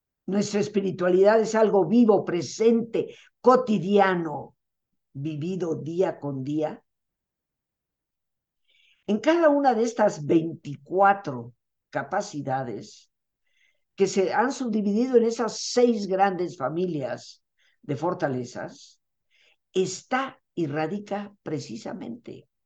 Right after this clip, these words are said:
nuestro poder. Porque cada una de ellas y todas ellas hacen posible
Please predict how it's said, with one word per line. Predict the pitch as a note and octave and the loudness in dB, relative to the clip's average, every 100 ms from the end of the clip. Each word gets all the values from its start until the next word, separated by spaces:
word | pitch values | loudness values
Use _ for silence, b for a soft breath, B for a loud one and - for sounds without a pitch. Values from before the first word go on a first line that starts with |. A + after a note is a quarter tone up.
| _ _ _ _ | _ _ _ _
nuestro | C#3 C3 B2+ G#2+ | -10 -8 -12 -12
poder. | G2+ G2 - _ _ _ _ _ _ _ _ _ _ _ _ _ _ _ _ | -14 -14 -20 _ _ _ _ _ _ _ _ _ _ _ _ _ _ _ _
Porque | F#3+ F#3 F#3+ - - | 0 0 -2 -4 -6
cada | B3 C#4 C4 A3+ | 0 2 4 0
una | A3 A3 F#3+ | 0 -2 -2
de | F3 | -2
ellas | C#3+ B2 C3 - - | -4 -8 -12 -16 -6
y | G3 - | -6 0
todas | F3+ D3+ C#3 D#3 | -2 -2 -4 -6
ellas | E3 G3 C#3 - - _ _ _ _ _ _ _ - | -4 -6 -10 -16 -20 _ _ _ _ _ _ _ -4
hacen | G#3 A3 - C3+ D3+ - _ - | -4 -4 -8 -10 -10 -16 _ -6
posible | D3+ D3 - G3+ A3+ E3 C3 - | -4 -4 -8 -2 0 0 -6 -12